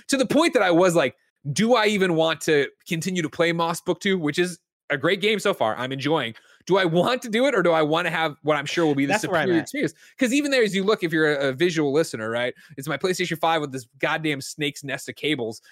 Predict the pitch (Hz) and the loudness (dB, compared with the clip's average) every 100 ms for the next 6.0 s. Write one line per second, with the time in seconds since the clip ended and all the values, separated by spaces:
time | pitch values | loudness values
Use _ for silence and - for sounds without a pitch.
0 | _ 131 135 131 160 - 151 - 170 143 | _ -6 -4 -4 -6 -4 -6 -2 -2 0
1 | 147 143 - 160 165 156 147 - 143 - | -2 -6 -4 -2 -2 -4 -6 -6 -6 -4
2 | 156 151 147 131 131 127 143 147 123 113 | -6 -4 -6 -8 -8 -4 -4 -4 -8 -8
3 | 117 117 - 123 107 107 120 113 110 135 | -6 -6 -8 -10 -10 -8 -10 -8 -2 0
4 | 127 120 123 117 113 113 127 123 117 113 | 0 -2 -4 -6 -10 -8 -8 -8 -10 -8
5 | 135 131 120 107 117 120 113 113 - 107 | -8 -6 -8 -8 -4 -4 -4 -6 -4 -8